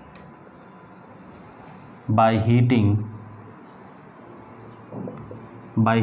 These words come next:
heating two hundred gram सी ए सी ओ थ्री। दो question note करोगे फटाफट, ठीक है।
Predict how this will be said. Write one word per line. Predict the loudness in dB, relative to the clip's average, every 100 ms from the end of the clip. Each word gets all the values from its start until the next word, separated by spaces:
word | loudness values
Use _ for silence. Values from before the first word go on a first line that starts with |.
| 2
heating | 2 2 2 0 -2 -10 -16 -20 -20 -20 -20 -20 -20 -20 -20 -20 -20 -20 -20 -20 -20 -20 -20 -20 -20 -20 -20 -20 -20 -20 -14 0
two | 2
hundred | 4 4 2 2 2
gram | 2 2 0 -4 -12 -18 -18 -20 -20 -20 -20 -16 -16 -16 -20 -20 -20 -20
सी | -2 2 4
ए | 2
सी | 2 0 0
ओ | 0
थ्री। | -4 -8 -8 -16 -20 -20 -20 -20 -20 -20 -20 -20 -20 -20 -20 -20 -20 -14 -2
दो | 0 2
question | 2 2 2
note | 2 0
करोगे | -2 0 0
फटाफट, | 0 -2 -2 -4 -8 -20 -20 -20 -20 -20 -20 -20 -20 -20 -20 -20 -20 -20 -20 -20 -20 -20 -20 -20 -20 -8
ठीक | -2 0
है। | 0